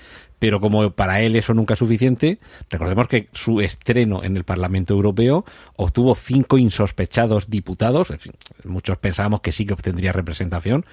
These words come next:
pero cinco eurodiputados ya parecía un grandísimo logro, y esa misma noche ya compareció ante los medios enfadadísimo porque eso no era suficiente y ellos habían venido a gobernar. En fin, no ha sido suficiente tampoco llegar a ser vicepresidente. Pero como digo, no ha medido sus fuerzas,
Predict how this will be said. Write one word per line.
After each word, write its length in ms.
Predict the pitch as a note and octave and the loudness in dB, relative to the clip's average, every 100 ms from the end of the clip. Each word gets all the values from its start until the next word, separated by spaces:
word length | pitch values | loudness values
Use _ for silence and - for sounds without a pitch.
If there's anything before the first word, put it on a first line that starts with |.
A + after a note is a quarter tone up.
| - - - | -20 -14 -6
pero 180 | F#2 | -4
cinco 400 | - A2 - G#2+ | 0 0 2 2
eurodiputados 720 | G#2+ G#2+ G2 F#2+ F#2+ G2 A2 G2+ | 4 2 0 -2 -2 0 0 -2
ya 140 | - F2+ | -4 -4
parecía 280 | F#2+ - A2 | -4 -2 -2
un 80 | |
grandísimo 500 | G#2 F#2+ F#2 F#2 G#2+ | 0 -2 -2 -2 0
logro, 360 | A2 A#2+ C3 D#3+ - - - - | 2 4 4 0 -4 -20 -20 -10
y 100 | G2 | -4
esa 140 | G2 | -2
misma 240 | F#2+ F#2+ G2+ | 0 0 0
noche 260 | G2 - | -2 0
ya 260 | A2 F#2+ B2 - - - - | 0 0 -2 -6 -20 -14 -4
compareció 400 | A2 F#2+ F2+ F2+ | -2 0 -2 -2
ante 100 | F#2 | -2
los 100 | F2+ | 0
medios 300 | F#2+ A#2 A#2+ | 0 2 0
enfadadísimo 680 | D#2+ F2+ D2+ F#2 F#2+ C3 D#3+ | -2 -2 -2 -2 0 0 0
porque 180 | F2+ | -4
eso 140 | F2 F2 | -6 -6
no 80 | E2+ | -4
era 80 | |
suficiente 560 | D#2+ G2 G2+ C#3+ C#3+ D#3+ | -4 -4 0 0 2 0
y 80 | F#2 | 0
ellos 160 | G2 | 0
habían 180 | F#2 F2+ | 0 0
venido 320 | F#2+ G2 A#2+ | 0 2 4
a 60 | G#2 | 2
gobernar. 480 | E2+ E2 F2 D3 - - - - - _ _ - | 0 -2 0 0 0 -8 -20 -20 -20 _ _ -12
En 60 | - | -6
fin, 160 | A3 | -4
no 80 | G#2+ | -4
ha 20 | |
sido 160 | - F#2 | -2 -2
suficiente 380 | E2+ E2 F#2+ F2 | -2 -2 -2 -2
tampoco 340 | E2 F#2+ G2 | -4 -4 -2
llegar 220 | F#2 E2+ | -2 -2
a 40 | E2 | -4
ser 160 | F#2 | -4
vicepresidente. 760 | F2 D#2+ D#2+ D#2 D#2+ - - - - - - | -4 -4 -6 -8 -12 -12 -14 -16 -18 -20 -14
Pero 180 | - G#2 | -4 -2
como 200 | G#2 A2+ | 2 4
digo, 300 | C3 D#3 F#3 - - | 4 4 0 -4 -8
no 260 | A2 B2 D3 | 0 4 4
ha 40 | |
medido 380 | E3 D#3 D#3+ D#3 | 4 4 4 2
sus 180 | D3+ C3+ | 2 0
fuerzas, 480 | - D3+ D#3 D3+ | 2 2 2 -2